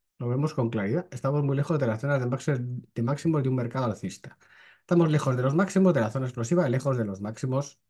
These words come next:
de la zona explosiva, ¿vale? De la zona top. Este indicador se ha, ha sido históricamente muy eficaz para identificar los periodos top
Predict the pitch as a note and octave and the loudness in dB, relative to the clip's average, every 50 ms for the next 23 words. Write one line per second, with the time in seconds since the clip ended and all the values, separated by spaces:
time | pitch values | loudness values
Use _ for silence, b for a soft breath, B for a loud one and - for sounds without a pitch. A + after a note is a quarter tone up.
0 | _ - A2 G#2+ G2 F#2 F#2 - - A#2+ A#2 A#2 A#2 A#2 A#2+ - - F#2+ - - | _ -10 -8 -8 -6 -8 -10 -8 -6 -4 -2 -2 -2 -4 -6 -8 -10 -8 -6 -8
1 | G2+ F2 G2+ - _ _ - - - - C4+ - A2+ F#3 - - A#2 G#2+ A#2+ B2+ | -8 -8 -10 -14 _ _ -16 -10 -4 -4 -4 -4 -4 -8 -10 -10 -10 -8 -8 -8
2 | - - _ _ _ - - A2+ - - - _ _ _ _ _ _ _ _ _ | -10 -12 _ _ _ -4 -4 -4 -4 -4 -12 _ _ _ _ _ _ _ _ _
3 | _ _ _ _ _ _ _ _ _ _ _ _ _ _ - C#3 C3 - D#3 C#3+ | _ _ _ _ _ _ _ _ _ _ _ _ _ _ -4 -4 0 2 4 4
4 | C#3+ C#3 C#3 C#3 G#3 G#3+ F#3+ - - D3 C#3+ D#3+ - - _ _ _ _ _ _ | 4 4 4 4 4 4 2 4 2 4 4 2 0 -6 _ _ _ _ _ _
5 | _ - D3 B2+ - D3+ C#3+ C3+ - D3+ D3 C#3+ C#3 C3+ C#3+ C#3+ C#3+ C3 B2 C3+ | _ -8 -6 -2 0 0 0 0 0 -2 0 0 0 -2 -2 -2 -2 -2 0 0
6 | C#3+ C#3+ C#3 - C#3+ - E3+ F3+ - C#3 C3 A#2+ A#2 A2+ A#2 A#2 A2+ - A#2+ C3+ | 0 0 -2 -2 0 0 0 0 0 0 0 0 0 0 -2 -4 -6 -4 -2 -2
7 | C#3 C3 B2 A2 G#2 - - A#2 A#2+ C3 C3+ C3 - - - G3 A3 A3 | -2 0 0 0 -2 0 0 0 2 2 0 0 -2 0 0 0 0 0